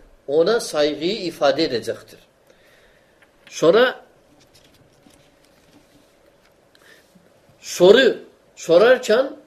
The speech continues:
büyüğü sözü bitmeden soru sormayacaksın. Onu kesmeyeceksin sorusunu. O bitirdikten sonra izin isteyeceksin. Ondan sonra sorunu soracaksın. Sonra alimler diyorlar ki, e,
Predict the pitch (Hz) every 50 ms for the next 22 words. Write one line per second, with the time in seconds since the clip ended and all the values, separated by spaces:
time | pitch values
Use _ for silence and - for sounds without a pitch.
0 | _ _ _ 117 139 156 175 180 185 185 233 233 208 180 - - - - - 165
1 | 175 170 196 190 175 226 226 - - 190 185 180 202 208 190 202 - 185 175 180
2 | 185 180 - 185 185 170 160 143 120 104 104 110 98 - - - 87 87 _ _
3 | _ _ _ _ - 117 139 175 175 - - 196 202 196 - 165 143 131 113 120
4 | 120 - - - 117 110 107 - 113 113 107 101 - 104 98 98 - _ _ _
5 | _ _ 151 170 170 180 175 - - 180 170 170 180 175 - - 226 247 240 -
6 | - 185 185 208 240 277 - - - _ _ _ _ _ _ - 131 127 135 175
7 | 202 185 170 - - - 135 127 117 120 123 113 - - - 208 254 - - -
8 | _ _ _ - 139 139 147 165 185 214 233 - - 170 160 185 233 254 294 -
9 | - - _ _ - - - 151 156 151 151 160 156 156 - 131 120 117 107 101
10 | 110 101 - - - 92 87 - - - - _ _ _ _ _ _ _ _ _
11 | _ _ _ - - 147 175 214 226 214 214 214 214 220 220 226 220 214 214 240
12 | 226 214 214 202 - - - 220 254 - - - - - - - _ _ _ _
13 | _ - 139